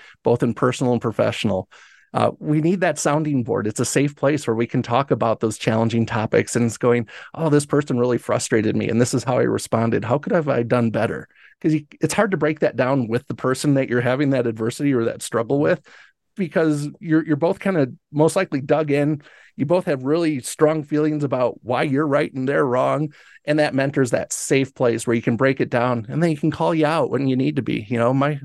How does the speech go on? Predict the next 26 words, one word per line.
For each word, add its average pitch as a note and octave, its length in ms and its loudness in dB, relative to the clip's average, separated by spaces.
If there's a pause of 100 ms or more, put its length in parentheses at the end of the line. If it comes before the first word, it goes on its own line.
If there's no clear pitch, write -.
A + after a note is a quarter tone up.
(120)
I've D3 180 0
been D#3+ 100 0
called D#3+ 220 0
a D#3+ 60 -2
knucklehead D#3 440 -2
many D3 220 0
a C#3 80 0
times, D3 500 0 (300)
and D3 120 -2
I'm D#3 160 2
thankful F3+ 680 -2
for D#3+ 160 -2
each D#3 220 0
one C#3+ 180 0
of C#3+ 60 0
those A#2+ 260 -2 (320)
because C#3 480 2 (460)
I B2 100 4
heard D3+ 480 -2
that A2 300 -4 (340)
and G3 100 0
I B3+ 60 4
didn't D4 240 -2
necessarily G3 560 0
like - 420 -4
it. - 160 -4